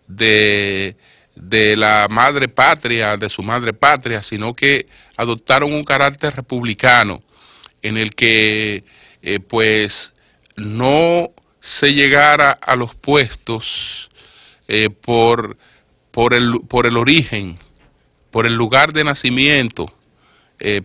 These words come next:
por, eh, que no se heredara tampoco el, el gobierno,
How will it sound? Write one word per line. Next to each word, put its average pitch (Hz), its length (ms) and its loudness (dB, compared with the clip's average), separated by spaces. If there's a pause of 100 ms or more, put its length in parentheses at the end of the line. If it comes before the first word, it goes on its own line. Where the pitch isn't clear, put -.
(120)
por, 110 240 0 (100)
eh, 117 120 -6
que 113 160 0
no 131 120 -2
se 139 360 2
heredara 131 540 4
tampoco 127 840 -2 (420)
el, 110 540 -2 (120)
el 110 120 0
gobierno, 110 680 0